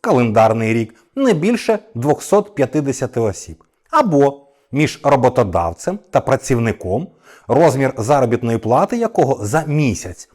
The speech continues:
становить понад вісім розмірів мінімальної заробітної плати, встановленої законом.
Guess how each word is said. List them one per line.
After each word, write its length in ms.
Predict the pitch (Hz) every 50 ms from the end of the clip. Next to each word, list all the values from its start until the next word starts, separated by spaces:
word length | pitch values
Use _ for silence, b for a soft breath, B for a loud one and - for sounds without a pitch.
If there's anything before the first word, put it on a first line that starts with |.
| _ _ _
становить 500 | - - - - 180 185 185 185 180 180 - B B B B B B
понад 340 | - 170 202 202 185 - 175
вісім 580 | 165 160 170 170 156 131 - - 120 113 117 -
розмірів 680 | 127 131 139 139 156 170 170 196 190 160 127 110 107
мінімальної 720 | 120 127 123 113 110 117 127 135 147 147 143 135 123 113
заробітної 600 | 98 - 131 120 117 113 113 101 - 107 101 101
плати, 460 | - - 107 127 165 196 - 214 208 b b b b
встановленої 760 | b - - - 120 110 110 120 127 120 123 113 113 110 101 95
законом. 440 | 90 95 85 _ - 82 80 78